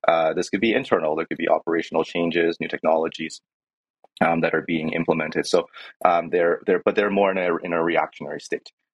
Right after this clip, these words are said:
Um, now we, we work with both groups actually, but we do work with them quite, quite differently, right? So on the, on the, on the proactive group, we are able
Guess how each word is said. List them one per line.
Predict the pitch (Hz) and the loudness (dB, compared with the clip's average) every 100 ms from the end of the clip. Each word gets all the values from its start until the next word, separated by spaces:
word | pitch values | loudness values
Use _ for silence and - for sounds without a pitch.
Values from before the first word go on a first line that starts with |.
| _ | _
Um, | 87 85 82 | 2 2 2
now | 90 85 90 | 0 0 0
we, | 95 95 - - | 0 0 -4 0
we | 110 | 2
work | 131 - | 4 2
with | 113 | 2
both | 107 104 _ _ | 0 0 _ _
groups | 120 - - - _ 80 | -6 -6 -10 -20 _ -6
actually, | - 78 - | -4 -6 -2
but | 95 | 0
we | 101 | 2
do | 104 104 | 2 2
work | 95 - | 2 0
with | 92 | -2
them | 87 82 - | -2 -4 -2
quite, | - 80 - | -2 -2 -2
quite | - 80 | -2 -2
differently, | 80 - - - _ - | -4 -6 -8 -14 _ -2
right? | 82 78 | 0 0
So | 87 85 - _ _ 95 | 0 0 -2 _ _ 2
on | 92 90 92 | 2 0 -6
the, | 90 85 - _ - | -6 -6 -10 _ -2
on | 87 | 0
the, | - | 0
on | 90 | -2
the | - | 0
proactive | 92 85 87 - 90 | 2 2 2 -2 -8
group, | - 82 - | -6 -8 -6
we | 85 82 80 _ _ - | -4 -4 -4 _ _ 2
are | 90 | 2
able | 87 85 | 0 -4